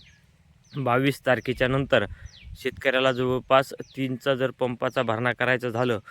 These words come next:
तर या तीन एच पीच्या पंपामागे एका शेतकऱ्याला जवळपास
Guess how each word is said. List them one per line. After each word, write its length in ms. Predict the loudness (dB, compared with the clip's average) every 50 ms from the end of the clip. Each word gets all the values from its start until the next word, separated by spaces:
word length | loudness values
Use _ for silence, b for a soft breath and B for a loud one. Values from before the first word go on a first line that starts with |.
| B B B B B B
तर 100 | -2 0
या 280 | 2 4 6 4 4 2 -2 _ -6
तीन 180 | -4 -2 -2 0
एच 180 | 0 -2 -2 -6 -10
पीच्या 220 | -6 -2 0 0 0
पंपामागे 640 | 0 0 -4 -2 -2 -2 0 0 2 0 0 0 -2
एका 300 | -4 -4 -4 -4 -6 -6
शेतकऱ्याला 540 | -6 -6 -8 -8 -6 -6 -4 -2 -2 0 0
जवळपास 480 | 0 0 0 -2 -2 -4 -6 -8 -8